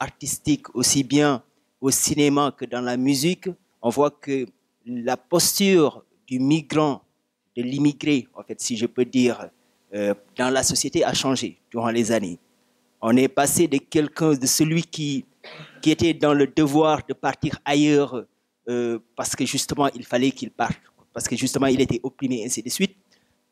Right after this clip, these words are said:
que on est passé suite vraiment à plusieurs crises économiques, euh, aux postures des migrants qui partent, mais qui partent en tant qu'ambassadeurs. Donc,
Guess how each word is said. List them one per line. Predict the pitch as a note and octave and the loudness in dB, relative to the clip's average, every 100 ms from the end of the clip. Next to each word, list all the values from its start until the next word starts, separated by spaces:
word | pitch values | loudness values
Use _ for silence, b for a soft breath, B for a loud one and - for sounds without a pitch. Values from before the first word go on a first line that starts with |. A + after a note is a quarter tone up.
| _ _ | _ _
que | E3 D3+ D3 C#3+ _ _ _ _ _ - | 2 4 4 0 _ _ _ _ _ -4
on | D#3 | 0
est | D3+ | 2
passé | D#3 D#3 - F3 C3+ | 2 2 4 4 2
suite | - - E3+ A#2 - | -2 -6 -8 -10 -2
vraiment | C#3 D3+ D3 | 0 2 0
à | A#2 | 0
plusieurs | A#2+ - D3+ B2+ D3+ - | -2 -4 -2 0 0 -4
crises | - E3 B2 B2 - _ _ | -6 -4 -2 -2 -4 _ _
économiques, | - D3 D3 C#3+ D#3+ F#3+ - F3 _ _ _ _ _ _ - | -8 0 4 4 2 0 -8 -12 _ _ _ _ _ _ 0
euh, | B2+ B2 A2 G#2+ - _ | 2 2 0 -4 -6 _
aux | - | -12
postures | - E3 D#3+ - G3 | -2 0 0 0 -2
des | C#3+ | 0
migrants | C#3 D3+ D3 E3+ E3+ | 0 -2 -2 -6 -6
qui | - - | -6 -6
partent, | - D#3+ F#3+ - _ _ _ _ - | 0 2 0 -4 _ _ _ _ -4
mais | C3+ | -2
qui | C#3+ D3+ | -2 -8
partent | - F#3 F#3 - | -2 0 0 -4
en | - E3 | -8 -8
tant | |
qu'ambassadeurs. | D#3+ - D3 C#3+ D3 C3 F#2 - _ _ _ _ - | -4 -4 -4 -2 -2 -2 -4 -6 _ _ _ _ -2
Donc, | C#3 C#3 - - | -2 -2 -14 -20